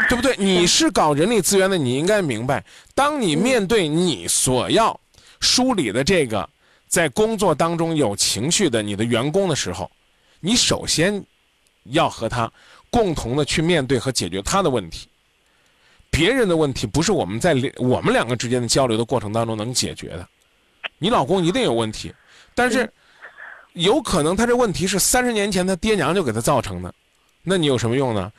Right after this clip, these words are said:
Speaker 1: 我只是让你反省的是这一段时间，比如说，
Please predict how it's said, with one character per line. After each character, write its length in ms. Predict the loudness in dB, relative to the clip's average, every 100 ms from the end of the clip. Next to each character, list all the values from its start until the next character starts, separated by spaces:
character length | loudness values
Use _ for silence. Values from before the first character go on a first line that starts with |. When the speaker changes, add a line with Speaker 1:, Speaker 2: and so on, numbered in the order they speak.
| -20 -10
Speaker 1:
我 180 | 0 0
只 160 | 2 0
是 140 | 0
让 180 | 0 0
你 60 | 0
反 260 | 0 0
省 140 | 0 -2
的 80 |
是 120 | -2 -4 -8 _ -4
这 180 | 0 0
一 140 | -2
段 220 | -2 -2
时 180 | -4 -8
间， 220 | -8 -12 _ _ _ _ _ 0
比 100 | 2
如 160 | 2
说， 220 | 2 2